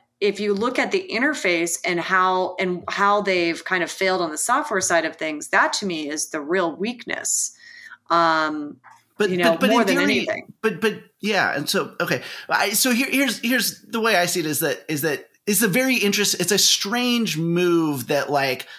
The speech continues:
Speaker 2: the ent-, you know, the entire industry has sort of agreed that we have this one ch-, standard that no one really controls. And it may not be the best one, but everyone is sort of an equal, more or less an equal player within that standard. And even Tesla helped shape the C C S standard.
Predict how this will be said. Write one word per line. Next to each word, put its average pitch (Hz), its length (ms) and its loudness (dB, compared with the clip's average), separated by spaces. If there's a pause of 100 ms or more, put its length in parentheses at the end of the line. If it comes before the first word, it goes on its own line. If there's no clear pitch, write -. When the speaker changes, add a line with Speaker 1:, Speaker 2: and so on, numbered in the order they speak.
(480)
Speaker 2:
the 175 220 0
ent-, 170 180 0
you 190 240 2
know, 160 160 2
the 156 140 0
entire 202 300 2
industry 175 560 0
has 147 160 0
sort 151 80 0
of 143 60 -2
agreed 147 400 0
that 143 120 -2
we 147 80 -2
have 143 160 2
this 147 160 -2
one 151 180 0
ch-, - 160 0
standard 151 440 0
that 135 100 -2
no 160 140 2
one 190 160 2
really 165 180 0
controls. 139 540 -2
And 139 80 -2
it 151 40 -6
may 202 120 2
not 240 120 2
be 247 100 -2
the 202 80 0
best 214 300 0
one, 139 280 0
but 135 160 -2
everyone 170 580 2
is 151 180 0
sort 156 140 -2
of 139 80 -2
an 127 120 -2
equal, 147 440 -2
more 151 160 0
or 151 60 2
less 143 180 0
an - 60 -6
equal 131 340 -2
player 131 420 -2
within 123 340 -4
that 107 180 0
standard. 110 500 -4 (220)
And 254 60 2
even 311 120 4
Tesla 285 320 2
helped 190 220 -2
shape - 320 -2
the 156 80 -6
C 175 160 -6
C 160 160 -4
S 147 100 -2
standard. - 460 -4